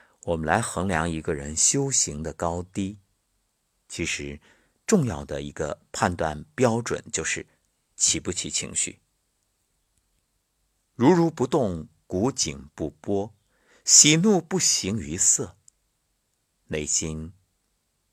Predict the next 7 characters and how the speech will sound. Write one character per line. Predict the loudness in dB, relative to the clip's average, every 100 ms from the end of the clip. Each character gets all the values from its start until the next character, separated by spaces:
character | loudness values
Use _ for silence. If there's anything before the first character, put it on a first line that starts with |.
| _
不 | -2
起 | 0 0
波 | -2 -2 -2
澜， | -4 -10 _ _ _ _ _ _ _ _ _ _
这 | -2 -2 -2 _ -20 -20 _ _ _ -8
就 | -6
是 | -4 -4 -6 -8 -12